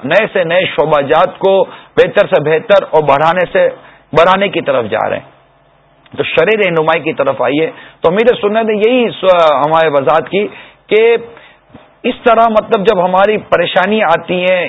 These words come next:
اس فیلڈ کے اندر، کمپیوٹر فیلڈ کے اندر، یا آپ ہوم ورک کرنے کے لیے بیٹھتے ہیں، سمجھ میں نہیں آتا، تو اپنے کلاس فیلو کو فون کر کر آپ پوچھتے ہیں کہ، "یار، یہ میتھڈ جو آج سمجھایا گیا تھا، کیا تھا؟ میری سمجھ میں نہیں ہے، ذرا بتانا۔" کیونکہ کل آپ نے کاپی چیک کروانی ہے، کل آپ نے کام کرنا ہے۔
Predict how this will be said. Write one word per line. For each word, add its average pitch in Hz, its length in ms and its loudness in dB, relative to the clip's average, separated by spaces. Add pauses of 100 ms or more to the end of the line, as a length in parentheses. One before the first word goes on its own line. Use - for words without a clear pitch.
اس 175 120 -4 (140)
فیلڈ 185 280 -2
کے 165 140 0
اندر، 160 180 0
کمپیوٹر 160 520 -2
فیلڈ 151 220 -4
کے 151 120 -6
اندر، 139 180 -2
یا 185 200 0
آپ 202 180 2 (420)
ہوم 175 220 4
ورک - 100 -2
کرنے 185 300 0
کے 190 80 -2
لیے 185 100 0
بیٹھتے 151 380 0
ہیں، 160 60 -2 (100)
سمجھ 175 180 0
میں 180 180 -2
نہیں 170 180 -2
آتا، 151 320 0
تو 151 60 0
اپنے 147 220 -4
کلاس 160 400 -2
فیلو 151 260 0
کو 156 100 -2
فون 156 300 -2
کر 147 160 -2
کر 156 240 2
آپ - 60 -10
پوچھتے 147 400 -2
ہیں 139 100 -4 (300)
کہ، 160 60 -2
"یار، 170 200 2
یہ 170 140 -2
میتھڈ 147 300 0
جو 151 220 0
آج 156 140 4
سمجھایا 147 400 -2
گیا 160 160 -2
تھا، 156 100 -2
کیا 147 260 0
تھا؟ 170 100 0
میری 156 180 -2
سمجھ 139 300 -2
میں 156 140 -4
نہیں 156 120 -4
ہے، 147 40 -2
ذرا 143 180 0
بتانا۔" 156 420 0
کیونکہ - 500 -2
کل 208 140 4
آپ 196 60 2
نے 202 140 -4
کاپی 170 320 0
چیک - 260 -4
کروانی 151 400 0
ہے، 208 60 -4
کل 180 220 0
آپ 151 160 -2
نے 165 220 -4
کام 165 360 -2
کرنا 123 300 -2
ہے۔ 95 40 -6